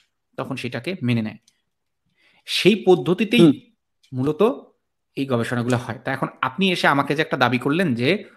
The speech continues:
Speaker 1: পৃথিবী আগে বিন্দু ছিল, এই পৃথিবী
Speaker 2: হুম।
Speaker 1: আগে বিন্দু ছিল, এই কথাটা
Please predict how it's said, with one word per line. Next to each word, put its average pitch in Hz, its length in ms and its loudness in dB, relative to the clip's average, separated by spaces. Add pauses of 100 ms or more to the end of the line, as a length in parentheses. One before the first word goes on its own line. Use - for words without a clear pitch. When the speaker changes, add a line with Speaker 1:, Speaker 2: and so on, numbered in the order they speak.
(220)
Speaker 1:
পৃথিবী 190 300 0
আগে 165 200 6
বিন্দু 202 280 6
ছিল, 123 200 -2 (680)
এই 139 80 0
পৃথিবী 202 380 4
Speaker 2:
হুম। 254 100 6
Speaker 1:
আগে 185 220 6
বিন্দু 208 240 4
ছিল, 208 200 -4 (100)
এই 156 180 -4 (120)
কথাটা 156 340 0